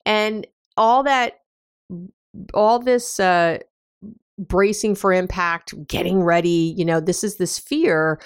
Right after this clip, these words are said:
mowing through us. Now, if you were in the here and now and just eating your dinner, believe it or not, you might actually enjoy it. You might <laughs> actually be at the holiday dinner enjoying it, but instead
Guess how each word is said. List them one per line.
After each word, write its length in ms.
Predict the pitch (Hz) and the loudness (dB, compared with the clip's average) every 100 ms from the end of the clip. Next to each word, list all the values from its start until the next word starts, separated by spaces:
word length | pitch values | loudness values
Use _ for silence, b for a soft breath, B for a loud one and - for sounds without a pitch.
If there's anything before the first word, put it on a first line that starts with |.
| B B | B B
mowing 340 | 165 180 175 170 | 0 2 2 -2
through 320 | - 262 175 | -2 0 0
us. 300 | 147 - - | -2 -8 -4
Now, 400 | 180 180 175 170 B B B | 0 0 0 -4 B B B
if 160 | 202 - | -4 0
you 160 | 240 | 0
were 100 | 247 | 2
in 100 | 233 | 2
the 60 | 208 | 0
here 200 | 190 190 | 2 2
and 120 | 180 | 2
now 240 | 240 403 175 | 0 0 0
and 100 | 165 | 0
just 220 | 180 - | -4 -2
eating 240 | 190 175 | -2 0
your 120 | 165 | 0
dinner, 580 | 151 240 285 147 151 190 _ _ - | 0 0 0 0 -2 -6 _ _ 0
believe 240 | 190 220 | 2 2
it 40 | 202 | 2
or 80 | 214 | 2
not, 260 | 359 320 | 2 0
you 60 | 277 | 0
might 180 | 294 302 | 0 0
actually 380 | 294 - 302 | -2 -2 -2
enjoy 340 | 302 294 311 311 | -2 0 2 4
it. 300 | 302 214 - _ - | 2 0 -2 _ -8
You 140 | 226 | -2
might 180 | 247 247 | 0 0
<laughs> 60 | 254 | 0
actually 480 | - - 226 240 240 | -4 -4 -2 0 0
be 240 | 240 233 | 0 0
at 100 | 233 | 0
the 120 | 233 | 0
holiday 420 | 254 208 214 202 | 0 0 4 4
dinner 380 | - 226 233 214 | 4 2 2 4
enjoying 480 | 302 262 233 370 233 | 4 2 2 2 2
it, 180 | 151 - | 0 0
but 140 | 180 | 0
instead 680 | 196 - - 269 311 185 | 0 -2 -2 0 2 2